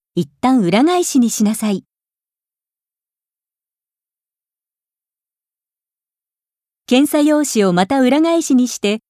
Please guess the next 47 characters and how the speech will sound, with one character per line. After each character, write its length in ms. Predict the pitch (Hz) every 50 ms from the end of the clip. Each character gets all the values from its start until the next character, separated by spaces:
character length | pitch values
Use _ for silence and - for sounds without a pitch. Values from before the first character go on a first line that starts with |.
| _ _ _
数 300 | _ - 226 226 262 294
字 100 | 269 302
が 160 | 277 277 262
た 120 | - 185 -
く 60 | -
さ 180 | - - 320
ん 100 | 339 339 320 285
印 100 | 302 339
刷 260 | - - 320 - -
さ 120 | - 320 320
れ 120 | 330 320
て 200 | - 311 311 320
い 40 | 311
る 80 | 320
面 280 | 302 311 330 320 294 262
を 120 | 196 165
上 200 | 147 151 160 208
に 100 | 254 302
し 100 | 285 -
て 120 | - 294 254
く 60 | 269
だ 120 | 269 254
さ 140 | 247 - 254
い。 160 | 233 196 - - _ _ _ _ _ _ _ _ _ _ _ _ _ _ _ _ _ _ _ _ _ _ _ _ _
練 220 | - 196 220 262 294
習 260 | - - 285 285 285
の 160 | 269 277 262
一 220 | 254 233 - 285 240
行 240 | 285 285 285 285
目 120 | 277 294 269
の 220 | 220 202 202 202 - _ _ _ _ _
最 260 | - - 196 214 285
初 160 | 294 - 320 294
の 140 | 302 294
十 240 | 196 277 320 359 359
問 260 | 339 311 269 220 190
の 140 | 190 277 330
み 220 | 320 285 - - - _ _
答 340 | - 196 190 - 240 277 311
え 80 | 311 320
合 20 | 320
わ 140 | 320 320
せ 160 | 311 - 262 226
を 80 | 220
し 160 | 214 - 208
ま 100 | 185 185
す。 240 | 220 - - - _